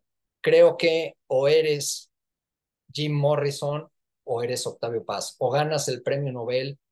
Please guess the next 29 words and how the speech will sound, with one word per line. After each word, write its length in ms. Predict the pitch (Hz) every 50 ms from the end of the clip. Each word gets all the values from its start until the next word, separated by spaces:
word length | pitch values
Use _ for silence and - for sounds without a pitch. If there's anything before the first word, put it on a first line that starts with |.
| _ _ _ _
o 140 | - 113 110
ganas 400 | 117 131 131 131 131 123 - -
el 160 | 127 113 101
premio 760 | - - 123 131 123 123 123 123 123 123 110 107 98 - - _
Arthur 460 | - 120 113 107 - - 131 120 101 113
Rimbaud. 420 | 113 113 110 101 110 104 98 - - - - -
Y, 340 | - 147 147 151 160 160 147 -
este, 340 | 117 107 104 - - - 98
Bolaño 480 | 95 117 117 120 127 131 131 131 127
ganó 240 | 113 117 117 120 117
el 80 | 107 104
premio 420 | - 120 120 117 120 117 113 110
Arthur 300 | 104 104 - - 113 - -
Rimbaud, 480 | 117 123 131 156 190 165 - - -
o 40 | -
sea, 180 | - 127 123 117
el, 180 | 113 110 - _
el, 400 | - 123 113 113 113 113 117 - _ -
el 200 | 110 123 120 117
del 160 | 127 127 123
autor 380 | 120 117 - - - 160 156 143
joven 560 | - - 185 175 151 131 120 143 151 151 - _ _ _ _ _ _ _ _ _ _ _ _
que, 360 | 170 165 156 151 156 170 - - _ _ _ _
<clears throat> 500 | - 147 175 147 - - - _ _ _
debido 720 | _ 131 123 160 156 147 151 180 180 180 175 160 160 156 147
a 60 | 123
su 220 | - - 123 120
propia 340 | - - 120 139 139 151 135
juventud, 600 | - - 139 127 131 123 117 - 135 127 131 131